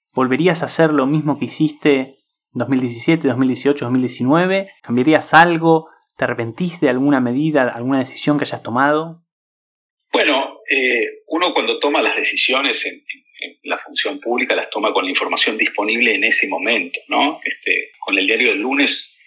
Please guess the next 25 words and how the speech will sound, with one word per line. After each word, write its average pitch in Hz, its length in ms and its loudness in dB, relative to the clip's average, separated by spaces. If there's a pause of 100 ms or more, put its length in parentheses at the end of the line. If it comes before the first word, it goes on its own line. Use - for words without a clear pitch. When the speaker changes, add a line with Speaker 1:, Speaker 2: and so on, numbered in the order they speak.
(140)
Speaker 2:
si - 180 -2
uno 107 140 -2
no 110 160 2
revisa 104 720 0 (280)
medidas 131 840 0
o - 120 -6
cosas - 280 -4
que - 100 0
ha - 60 2
hecho, - 340 -2
digamos, - 480 -4
este, - 460 -6 (240)
es, - 120 -16
es, - 680 -8
demostraría - 680 -2
como - 180 -14
cierta - 320 -2
necedad 127 580 0
o 98 80 -2
no, 98 120 -4
no, - 300 -10
no - 140 -4
haber 110 200 2
aprendido 107 1000 -2
también 104 640 -2